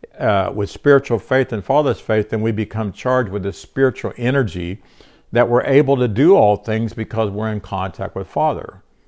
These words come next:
Why are you able to live the way you do? Because I'm in contact with Father. Why are you not afraid of the end of the world? Because I'm in contact with Father.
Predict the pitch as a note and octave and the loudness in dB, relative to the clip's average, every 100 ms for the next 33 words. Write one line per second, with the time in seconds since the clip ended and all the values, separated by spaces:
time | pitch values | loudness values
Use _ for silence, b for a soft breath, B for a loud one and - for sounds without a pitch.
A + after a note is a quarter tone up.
0 | _ - G#2+ C#3+ D#3+ D3 C#3 C#3 C3 B2+ | _ -4 2 4 4 2 2 2 2 0
1 | A#2+ D#3+ A#2+ G2+ G#2+ G#2 F#2+ G2 E2 - | 2 2 2 2 2 2 0 0 -2 -6
2 | G#2+ G#2+ G#2+ G2 F#2+ - F#2+ F2+ F#2+ - | -6 -2 -2 -2 -6 -6 -8 -6 -10 -10
3 | - A#1 A#1+ - E2 b b b A2+ C3+ | -8 -6 -6 -8 -16 b b b 4 8
4 | D#3+ D3+ C#3+ C#3 C#3 B2+ - C#3+ C#3 A#2 | 8 8 4 2 0 -2 2 2 2 0
5 | A#2 A#2 A#2+ B2+ D3 F#2 F#2+ G#2 G2 G2+ | -2 0 0 0 0 -2 -6 -6 -4 -6
6 | G2+ - F#2+ F2+ G2+ F#2+ G#2+ - D3 D3 | -8 -10 -12 -10 -10 -8 -10 -10 -8 -8
7 | - | -10